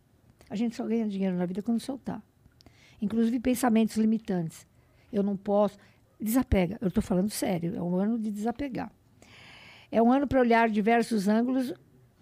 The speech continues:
antes de tomar qualquer atitude. Então, centra, olha tudo. Duas pessoas virão que aí é, você vai tirar de letra. E desapego. Aquilo lá não é teu, sabe? Tem coisa que não é da gente.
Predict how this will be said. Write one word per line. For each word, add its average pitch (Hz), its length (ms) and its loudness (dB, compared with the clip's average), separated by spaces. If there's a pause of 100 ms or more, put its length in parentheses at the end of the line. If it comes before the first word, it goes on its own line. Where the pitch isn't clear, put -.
(160)
antes 247 320 0
de 233 100 -4
tomar 214 280 -2
qualquer 226 260 -6
atitude. 202 460 -10
Então, 220 300 -6 (180)
centra, 269 580 -6
olha 233 280 0
tudo. 247 460 -2 (240)
Duas 285 260 -2
pessoas 240 420 -4
virão 214 280 -2
que 208 120 -10
aí 202 220 -6
é, 185 120 -4 (260)
você 202 240 -6
vai 190 100 -4
tirar 190 240 -6
de 180 120 -6
letra. 233 460 -6 (440)
E 226 80 -8
desapego. 247 640 -4
Aquilo 262 240 -6
lá 294 100 -2
não 339 60 -8
é 294 100 -4
teu, 214 400 -2
sabe? 294 240 -10
Tem 262 140 -8
coisa 285 240 -6
que 302 100 -8
não 302 100 -8
é 330 120 -2
da 269 160 2
gente. 214 580 -2